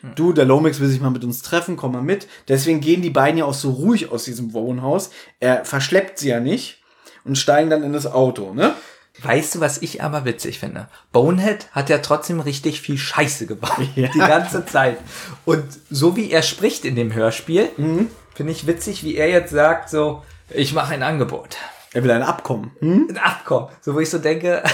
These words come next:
Speaker 1: <laughs> eigentlich hat er nur Scheiße gebaut. Also nichts Positives.
Speaker 2: Mhm.
Speaker 1: Äh, noch nichts. „Ich zeige euch, wo Peggy ist.“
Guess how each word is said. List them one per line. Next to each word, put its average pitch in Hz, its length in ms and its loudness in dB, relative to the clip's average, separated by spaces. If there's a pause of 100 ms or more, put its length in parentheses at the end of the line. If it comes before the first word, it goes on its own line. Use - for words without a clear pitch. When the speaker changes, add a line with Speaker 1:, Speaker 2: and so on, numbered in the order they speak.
Speaker 1:
<laughs> 143 240 0
eigentlich - 420 -8
hat 135 120 -2
er 165 120 4
nur 208 140 -2
Scheiße 165 400 0
gebaut. - 500 -2
Also 170 200 4
nichts 262 400 -2
Positives. 175 800 0
Speaker 2:
Mhm. 156 160 -6 (100)
Speaker 1:
Äh, - 400 -12
noch 214 80 -2
nichts. - 440 -8 (600)
„Ich 170 180 -2
zeige 185 280 2
euch, 180 160 -2
wo 165 60 2
Peggy 185 360 -2
ist.“ 190 360 -6